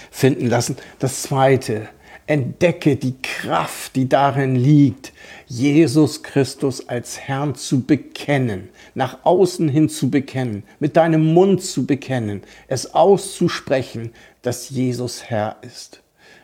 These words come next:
Ich habe selber erfahren, dass immer dann, wenn ich das Bekenntnis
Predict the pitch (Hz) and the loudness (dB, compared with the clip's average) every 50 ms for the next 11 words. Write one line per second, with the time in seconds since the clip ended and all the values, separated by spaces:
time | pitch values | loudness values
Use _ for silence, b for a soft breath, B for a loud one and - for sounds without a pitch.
0 | b b 185 190 190 165 120 170 185 180 - - - - - 123 - - 143 139 | b b 0 2 2 2 4 4 4 4 4 0 -4 -6 -8 -10 -10 -8 -6 -4
1 | 135 131 113 110 110 113 110 - - 175 180 196 160 - - 147 151 147 127 147 | -4 -4 -4 -4 -6 -6 -8 -6 -4 -2 -2 0 0 0 0 0 0 0 -2 -4
2 | 139 135 139 135 - - B B B B B B - 160 160 - - - - 151 | -4 -4 -4 -6 -8 -12 B B B B B B -4 -4 -4 -6 -12 -8 -6 -6
3 | 123 - - - - 220 240 233 226 - 185 180 175 - - - | -6 -6 -4 -2 -2 0 0 -2 -4 -2 0 2 2 2 0 -6